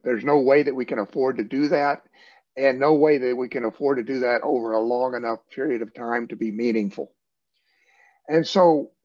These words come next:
what we do is we look at developing some surrogate information to help us out.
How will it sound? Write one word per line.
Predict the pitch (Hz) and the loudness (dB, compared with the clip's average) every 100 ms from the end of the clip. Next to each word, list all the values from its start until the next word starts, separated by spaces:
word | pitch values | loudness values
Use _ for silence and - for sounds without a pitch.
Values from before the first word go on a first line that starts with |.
| _ | _
what | - 180 185 - | -12 -4 -2 0
we | 156 135 | 0 0
do | 107 147 165 151 135 123 147 | -2 0 2 2 2 -2 -6
is | - 131 117 117 113 - | -4 0 2 0 -4 -14
we | - 151 135 127 127 | -14 -6 -4 -4 -8
look | 110 143 135 113 120 | -8 -2 -2 -2 -4
at | 113 143 | -6 -6
developing | 127 127 120 135 - 113 107 - _ _ _ | -6 0 0 0 -4 -6 -6 -12 _ _ _
some | - 117 | -14 -14
surrogate | 104 - 190 156 135 123 - _ _ 147 | -10 -4 4 6 6 2 -2 _ _ -8
information | 127 131 123 117 110 - 113 - | -8 -6 -6 -4 -4 -6 -12 -10
to | 113 | -10
help | 110 110 104 | 0 0 0
us | 107 117 - - | -6 -8 -10 -6
out. | 117 - | -4 -4